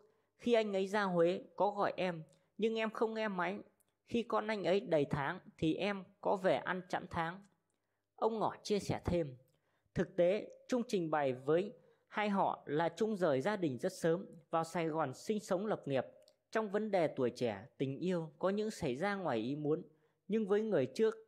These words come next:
thì chưa được sự đồng ý của hai gia đình, chưa có nghi lễ gì. Ngày hôm qua, mười chín tháng mười hai, khi xảy ra chuyện ồn ào trên mạng xã hội, thì tôi có hỏi Trung rồi. Tôi cũng có động viên con để Trung vào Sài Gòn xử lý trong đó.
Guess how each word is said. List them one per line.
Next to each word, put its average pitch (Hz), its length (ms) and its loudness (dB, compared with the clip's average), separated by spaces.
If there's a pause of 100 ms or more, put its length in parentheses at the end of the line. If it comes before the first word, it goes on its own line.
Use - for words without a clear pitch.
thì 170 320 -2
chưa 254 180 2
được 170 200 0
sự 147 200 -2
đồng 139 220 0
ý 151 260 0
của 156 100 -2
hai 214 220 -4
gia 190 200 -2
đình, 139 260 0 (400)
chưa 220 140 4
có 196 180 -2
nghi 214 200 -2
lễ 180 180 2
gì. 139 340 0 (460)
Ngày 156 200 -4
hôm 170 160 -4
qua, 175 480 -4
mười 160 220 2
chín 190 220 -6
tháng 214 200 -10
mười 185 140 0
hai, 160 360 -4 (340)
khi 247 160 -2
xảy 185 220 -4
ra 202 220 -2
chuyện - 240 -2
ồn 165 240 0
ào 165 260 -2 (140)
trên 233 160 -2
mạng - 200 -6
xã - 180 -6
hội, 190 220 -2 (380)
thì 165 200 -2
tôi 220 220 2
có 196 80 -4
hỏi 190 320 -4
Trung 196 200 0
rồi. 147 220 0 (520)
Tôi 214 200 2
cũng 214 260 -4
có 190 200 0
động 160 320 -4
viên 202 220 0
con 202 360 -6 (140)
để 156 280 -4
Trung 202 300 -4
vào 135 160 0
Sài 127 200 -2
Gòn 127 260 -2
xử - 260 -4
lý 123 200 -2
trong 180 220 -6
đó. 151 280 -6